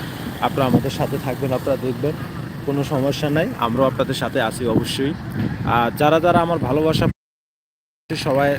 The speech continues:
সবাই একটু, আহ, ম্যানেজ করে নেবেন। আমি, এ, ঢাকায় যাই, ঢাকা যাই ব্যাক করি, তারপর হয়তো বা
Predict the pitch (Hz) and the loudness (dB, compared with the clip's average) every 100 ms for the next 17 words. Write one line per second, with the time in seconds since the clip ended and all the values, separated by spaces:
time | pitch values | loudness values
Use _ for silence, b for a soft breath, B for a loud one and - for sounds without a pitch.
0 | - - 156 135 147 151 147 151 147 - | -4 -4 0 2 4 4 2 0 0 -2
1 | - - - 120 120 127 156 170 - 180 | -8 -8 -4 0 0 2 2 2 0 0
2 | 170 170 160 190 - - - - 123 151 | 2 2 2 0 -2 -6 -8 -4 -2 0
3 | 156 147 139 143 135 135 156 156 156 139 | 0 -2 -2 -2 0 2 2 4 4 2
4 | 135 139 - - 127 - 160 202 240 - | 0 2 2 2 -2 -2 -2 -2 -4 -10
5 | - - - - - - 147 135 135 139 | -10 -10 -10 -10 -12 -2 0 2 0 0
6 | 143 143 | 2 0